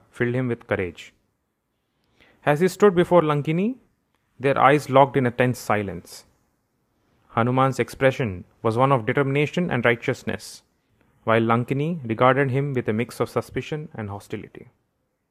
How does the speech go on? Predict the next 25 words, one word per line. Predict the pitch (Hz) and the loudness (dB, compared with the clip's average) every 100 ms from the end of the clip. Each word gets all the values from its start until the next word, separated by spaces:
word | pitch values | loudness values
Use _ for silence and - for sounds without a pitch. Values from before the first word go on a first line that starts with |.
| _ _ _ _ _ _ _ _ _ _ _ _ _ _ _ _ _ - | _ _ _ _ _ _ _ _ _ _ _ _ _ _ _ _ _ -6
Lankini, | 143 175 226 135 135 | -4 -2 -2 -2 -4
the | 156 | -2
formidable | 151 151 190 180 202 | 0 0 -2 -4 -4
guardian | 151 147 156 170 170 | -2 -2 -2 -4 -6
demoness | 143 156 165 156 | -6 -6 -6 -8
of | 139 | -8
the | 135 | -10
city | - 139 170 | -10 -10 -4
of | 170 - | -4 -4
Lanka, | 131 151 143 90 101 120 _ - | -8 -4 -4 -4 -6 -14 _ -4
was | 117 113 | -4 -2
known | 147 165 | -2 -2
for | - 139 | -2 -2
her | 135 - - | -2 -6 -10
invincibility. | 139 151 147 135 120 98 - - _ _ _ _ _ _ _ _ _ _ _ _ _ _ _ | -8 -6 -6 -6 -8 -8 -10 -20 _ _ _ _ _ _ _ _ _ _ _ _ _ _ _
She | - 147 | -6 0
had | 175 156 | 2 4
once | 170 185 | 2 0
been | 156 185 | -2 0
the | 175 | 2
guardian | 135 147 165 170 | 6 6 6 2
of | 151 117 | 2 2
Brahma's | 139 147 147 117 | 2 4 2 2
divine | 123 135 139 | 2 2 0
abode. | 123 135 143 87 | 0 2 2 0